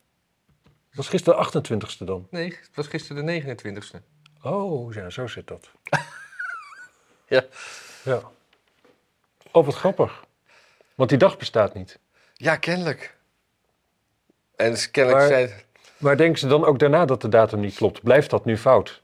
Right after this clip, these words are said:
Speaker 2: Ja, in heel Nieuw-Zeeland lukt het automobilisten vandaag niet om te tanken bij onbemande sta-, benzinestations. Er is iets mis met de pinautomaten door schrikkeldag.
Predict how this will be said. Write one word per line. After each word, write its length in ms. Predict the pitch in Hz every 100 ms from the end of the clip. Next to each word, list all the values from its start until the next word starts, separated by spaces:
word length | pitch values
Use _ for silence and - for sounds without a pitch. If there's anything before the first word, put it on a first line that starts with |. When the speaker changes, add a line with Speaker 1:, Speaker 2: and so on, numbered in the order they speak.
| _
Speaker 2:
Ja, 260 | 127 113 -
in 80 | 113
heel 220 | 123 147
Nieuw-Zeeland 520 | 202 165 156 185 175
lukt 180 | 151 170
het 120 | 160
automobilisten 720 | 139 156 156 151 143 165 - 160
vandaag 320 | 156 151 147
niet 180 | 160 160
om 80 | 156
te 140 | 147
tanken 280 | 151 151 147
bij 100 | 139
onbemande 520 | 143 147 139 139 131
sta-, 240 | - 143
benzinestations. 880 | 135 131 123 143 120 120 110 101 98
Er 60 | 98
is 140 | 113
iets 120 | 120
mis 220 | - 123 131
met 120 | 127
de 60 |
pinautomaten 760 | 123 175 151 123 127 127 127 120
door 120 | 117
schrikkeldag. 600 | 110 127 107 87 87 -